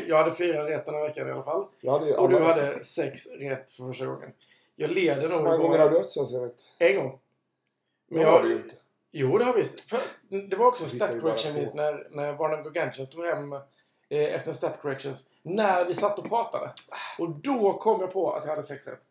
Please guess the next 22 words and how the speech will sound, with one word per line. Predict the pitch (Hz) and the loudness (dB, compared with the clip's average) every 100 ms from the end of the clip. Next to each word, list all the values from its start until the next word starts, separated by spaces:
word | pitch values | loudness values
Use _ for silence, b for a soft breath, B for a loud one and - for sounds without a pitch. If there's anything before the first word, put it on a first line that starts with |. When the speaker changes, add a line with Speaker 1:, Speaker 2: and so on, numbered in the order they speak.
| - | -6
Speaker 1:
Andra | 185 180 151 | -4 -2 -2
veckan. | 160 147 - - 120 | -2 -6 -10 -16 -10
Speaker 2:
Det | 110 | -8
är | 107 | -4
bara | 107 | -6
skoj. | - 123 - - _ _ - | -6 -6 -6 -8 _ _ -2
Speaker 1:
Eh, | 156 147 | 0 2
den | 156 151 151 - 151 | 0 0 -6 -12 -6
veckan | 165 156 147 | -6 -4 -4
jag | 160 180 185 | -2 0 -2
hade | 165 170 143 - | -4 -2 -2 -2
alla | 135 135 127 | -2 -2 -4
rätt | 127 | -8
så | - | -4
hade | 131 131 | -4 -4
du | 127 | -8
två | 123 139 143 143 | -10 -8 -6 -6
rätt, | 131 - | -8 -12
vill | 131 | -12
jag | 139 | -10
bara | 104 | -10
tillägga. | - - - | -12 -14 -16